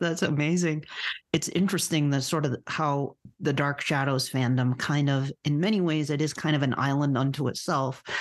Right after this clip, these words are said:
but there is also overlap with classic horror fandom as well. But then there are also some fans in the classic horror fandom who are,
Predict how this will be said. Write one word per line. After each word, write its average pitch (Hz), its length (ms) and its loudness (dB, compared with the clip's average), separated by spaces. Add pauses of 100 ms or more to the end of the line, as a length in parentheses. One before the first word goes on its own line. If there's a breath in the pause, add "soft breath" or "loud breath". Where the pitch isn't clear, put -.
(140 loud breath)
but 151 220 -4
there 151 180 2
is 156 120 0
also 147 600 -2
overlap 156 720 0
with 143 580 0 (140)
classic 147 400 0
horror 120 560 0
fandom 123 640 2
as 131 200 0
well. 151 360 -2
But 139 180 -2
then 151 220 2
there 143 160 0
are 147 40 0
also 143 300 -2
some 143 280 0
fans 135 340 0
in 131 80 -2
the 135 60 -2
classic 147 380 -2
horror 143 220 0
fandom 139 640 0
who 139 140 0
are, 131 280 0